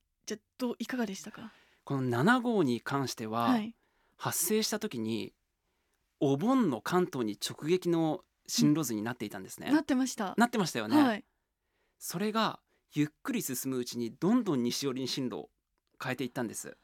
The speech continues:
Speaker 1: はあ、そうだった。
Speaker 2: なので表現とかもすり合わせたりするんですね。
Speaker 1: うん。
Speaker 2: あの、テレビ局内で番組ごとに、
Speaker 1: はい。
Speaker 2: あ、これはもう関東直撃の恐れって言ってもいいねという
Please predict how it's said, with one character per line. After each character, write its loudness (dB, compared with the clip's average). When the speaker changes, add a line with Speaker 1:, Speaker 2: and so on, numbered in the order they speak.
Speaker 1:
は -14
あ、 -16
そ -12
う -6
だ -12
っ -18
た。 -16
Speaker 2:
な -2
の 0
で -2
表 0
現 -2
と -6
か 0
も -4
す -2
り 0
合 -2
わ -6
せ -4
た -2
り -6
す -6
る -6
ん -6
で -8
す -8
ね。 -6
Speaker 1:
う 2
ん。 4
Speaker 2:
あ 4
の、 -4
テ -8
レ -2
ビ -6
局 -4
内 -2
で -10
番 -2
組 2
ご -8
と -6
に、 -8
Speaker 1:
は -2
い。 -8
Speaker 2:
あ、 -12
こ -6
れ 0
は 2
も 0
う -20
関 2
東 -4
直 -10
撃 0
の 0
恐 -2
れ -2
っ -6
て -10
言 -6
っ -10
て -2
も 0
い -2
い 0
ね -6
と 2
い 0
う -16